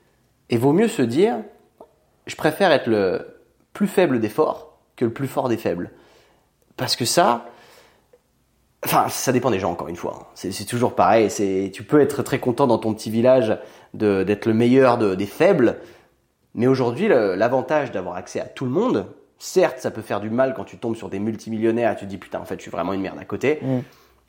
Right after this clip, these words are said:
Speaker 1: Mais tu peux t'en servir à bon escient, dans le sens où tu, tu vas, si t'arrives à, à relater, à, à t'apparenter à pas mal de ces profils qui sont, qui, qui font mieux que toi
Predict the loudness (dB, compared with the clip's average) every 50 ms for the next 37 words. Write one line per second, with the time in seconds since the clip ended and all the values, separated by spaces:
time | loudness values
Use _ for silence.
0 | _ _ _ 2 2 2 2 2 -2 0 0 0 0 0 -4 -4 -6 -6 -6 -4
1 | -4 -2 0 0 0 0 0 0 -2 -2 -4 -6 -6 -6 -4 -4 -4 -4 -6 -4
2 | -4 -4 -4 -4 -6 -10 -10 -10 -18 -20 -20 -16 -6 -4 -2 -2 0 -2 -4 -6
3 | -8 -12 -4 -2 0 0 2 2 2 2 2 2 0 -2 -2 -6 -12 -12 -14 -16
4 | _ _ _ _ _ _ -20 _ _ _ _ _ _ -4 -2 2 2 4 4 4
5 | 4 2 2 4 4 4 4 2 -2 -2 -2 0 0 2 2 2 0 0 2 0
6 | 0 0 0 0 0 0 0 -2 -4 -6 -8 -8 -8 -12 -10 -8 -10 -10 -10 -12
7 | -8 -8 -8 -8 -8 -12 -16 -18 -20 _ _ _ -18 -16 -4 0 0 2 2 0
8 | -2 -4 -2 0 2 2 2 2 -2 -12